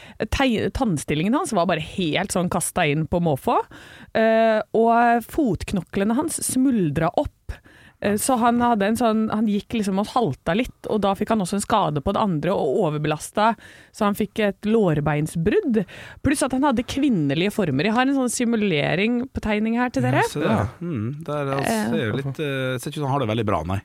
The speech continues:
Speaker 1: Nei, han har det ikke bra i det hele tatt, og, og det er jo dette her som er med innavl, at det, det,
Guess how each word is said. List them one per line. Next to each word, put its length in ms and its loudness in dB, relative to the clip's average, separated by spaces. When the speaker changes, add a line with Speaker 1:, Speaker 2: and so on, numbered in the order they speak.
Speaker 1:
Nei, 160 4
han 140 0
har 200 0
det 100 -2
ikke 100 -2
bra 140 2
i 40 0
det 120 -2
hele 420 0
tatt, 340 -4
og, 600 2
og 100 0
det 100 2
er 180 2
jo 40 2
dette 240 -4
her 140 2
som 100 -2
er 140 0
med 160 0
innavl, 340 -2
at 100 -6
det, 220 -2
det, 140 0